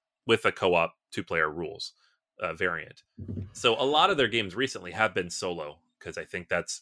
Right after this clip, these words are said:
kind of the sweet spot. Like, these are the kinds of things, like, I always grab, I have a, a stack of them. I grab two or three of them if I'm going on a trip. I can play them on the train. I can play them in the hotel or the Airbnb. They take, like, ten minutes.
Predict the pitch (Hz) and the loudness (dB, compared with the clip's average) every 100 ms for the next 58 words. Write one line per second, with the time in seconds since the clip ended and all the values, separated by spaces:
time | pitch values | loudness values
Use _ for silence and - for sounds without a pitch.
0 | - 95 85 - 101 - - 156 101 92 | -8 -8 -6 -6 -8 -4 2 2 2 -4
1 | 92 95 - 95 92 - 92 87 92 131 | -6 -6 -4 -4 -4 -6 -6 -6 -2 4
2 | 120 101 - 117 117 - - 87 95 - | 4 4 2 2 2 0 -6 -6 -6 -8
3 | _ - - 113 101 - 82 85 90 98 | _ -18 -4 2 2 2 -6 -6 -4 0
4 | 90 87 - _ - 95 87 165 147 117 | 2 0 -8 _ -4 -4 -2 2 4 4
5 | 98 90 90 85 85 82 82 151 135 - | 2 -4 -4 -2 -2 -6 -2 4 4 2
6 | - - 92 90 85 82 80 - 135 127 | -14 -12 -4 0 0 -2 -4 0 2 4
7 | 110 92 - 82 80 80 82 82 101 101 | 2 -2 -4 -2 -2 -4 -6 -2 2 2
8 | 95 87 82 82 80 85 107 104 _ _ | 0 -2 -6 -6 -10 -6 -6 -6 _ _
9 | _ _ _ _ - 104 104 98 95 - | _ _ _ _ -4 2 2 4 0 0
10 | - 82 78 76 - - - | -4 -4 -6 -12 -14 -16 -16